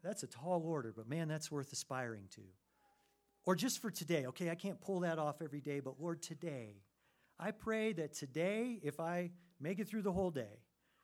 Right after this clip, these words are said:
I will be for somebody else's joy in the faith and their progress in the faith. That's Paul's focus, his fruitful focus and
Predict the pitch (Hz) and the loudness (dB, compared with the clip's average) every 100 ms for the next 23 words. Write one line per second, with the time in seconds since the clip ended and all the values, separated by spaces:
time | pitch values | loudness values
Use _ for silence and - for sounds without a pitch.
0 | _ _ _ 151 226 247 202 - 170 - | _ _ _ 6 6 6 2 2 0 2
1 | 202 233 226 180 165 160 123 - 131 175 | 4 4 6 6 4 2 -4 -6 2 6
2 | 214 277 285 208 208 190 208 202 202 - | 8 10 8 6 4 2 4 4 4 -2
3 | - - - 156 160 165 170 165 170 _ | -18 -20 -4 -2 2 6 6 4 -2 _
4 | - 196 185 175 131 135 101 - - - | 4 8 8 8 6 0 0 0 0 0
5 | 143 127 113 - 101 - - - - _ | -2 -2 -6 -10 -14 -18 -20 -20 -20 _
6 | _ _ _ _ _ _ _ _ _ _ | _ _ _ _ _ _ _ _ _ _
7 | _ _ _ _ _ 110 107 123 - 156 | _ _ _ _ _ -16 -10 -10 -4 0
8 | 156 - 196 202 139 143 - - - _ | 0 2 2 4 2 -2 -4 -8 -14 _
9 | _ _ _ _ _ _ 131 120 - - | _ _ _ _ _ _ -4 -4 -6 -2
10 | 160 175 180 170 160 156 - _ _ _ | 2 2 2 0 0 -2 -10 _ _ _
11 | _ _ _ _ _ _ _ - - 190 | _ _ _ _ _ _ _ -20 2 2
12 | 185 143 143 151 - 143 139 135 | 4 2 0 -2 -4 -4 -2 -2